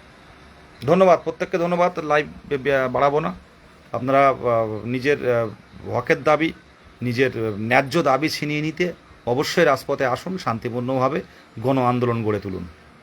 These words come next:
আমিও থাকবো, চাকরি প্রার্থীদের যে ডাক দিয়েছে, আমিও আন্দোলনে আমি থাকবো, সাধারণের মতো থাকবো। আমার চাকরিটা খুব প্রয়োজন, শিক্ষকতার পেশাটা অনেক স্বপ্নের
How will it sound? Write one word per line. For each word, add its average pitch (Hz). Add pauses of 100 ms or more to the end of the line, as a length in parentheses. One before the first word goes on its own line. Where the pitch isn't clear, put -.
(160)
আমিও 160
থাকবো, 160 (420)
চাকরি 117
প্রার্থীদের 135
যে 135
ডাক 113
দিয়েছে, 151 (440)
আমিও 165
আন্দোলনে 151
আমি 139 (100)
থাকবো, 135 (800)
সাধারণের 131
মতো 139
থাকবো। 127
আমার 123 (1040)
চাকরিটা 156
খুব 160
প্রয়োজন, 165
শিক্ষকতার 143
পেশাটা 143
অনেক 131
স্বপ্নের 147